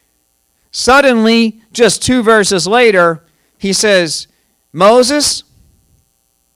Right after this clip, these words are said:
I want you to lead my people Israel out of Egypt." God has given his church a commission. That's the church's job, to lead this world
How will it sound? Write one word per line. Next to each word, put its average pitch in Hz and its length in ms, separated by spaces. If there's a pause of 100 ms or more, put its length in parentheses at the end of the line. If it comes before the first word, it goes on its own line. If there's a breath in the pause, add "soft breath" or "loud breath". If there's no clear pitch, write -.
(1800)
I 160 100
want 180 240
you 185 180
to 165 80
lead 147 220
my 131 140
people 135 360
Israel 117 320
out 107 100
of 104 100
Egypt." - 520 (1200)
God 180 260
has 139 140
given 170 260
his 139 180
church 165 300
a 135 60
commission. 135 560 (1600)
That's 185 300
the 156 120
church's 143 460
job, 107 320 (1080)
to 165 120
lead 185 380
this 190 200
world 156 480